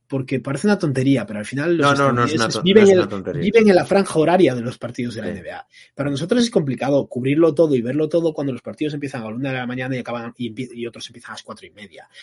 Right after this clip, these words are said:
Speaker 2: Mm.
Speaker 1: eh, y un día tras otro. Hay veces en las que puedes, otras en las que no. Ellos, su trabajo es literalmente estar allí, mm, los partidos son a las ocho de la tarde, es otro contexto. Entonces, al final, mm, son personas que tienen mucha más capacidad de ver, absorber y,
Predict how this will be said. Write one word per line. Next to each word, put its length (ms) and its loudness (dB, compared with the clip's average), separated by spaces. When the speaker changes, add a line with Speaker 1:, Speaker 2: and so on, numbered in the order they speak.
Speaker 2:
Mm. 40 -12
Speaker 1:
eh, 60 -8
y 380 -8
un 80 -10
día 200 -4
tras 240 -12
otro. 240 -10
Hay 100 -12
veces 260 -4
en 60 -6
las 100 -10
que 80 -20
puedes, 280 -4
otras 220 -12
en 80 -10
las 100 -14
que 120 -18
no. 180 -12
Ellos, 380 2
su 140 -20
trabajo 320 0
es 60 -4
literalmente 460 -2
estar 220 -6
allí, 360 -4
mm, 240 -6
los 120 -10
partidos 360 -4
son 100 -6
a 60 -2
las 120 -6
ocho 160 -8
de 80 0
la 140 -2
tarde, 500 0
es 240 -4
otro 200 -2
contexto. 460 -8
Entonces, 560 -8
al 100 -10
final, 440 -4
mm, 580 -10
son 160 -8
personas 240 0
que 80 -6
tienen 160 -2
mucha 180 -6
más 100 -8
capacidad 400 -4
de 80 2
ver, 160 0
absorber 540 -2
y, 400 -8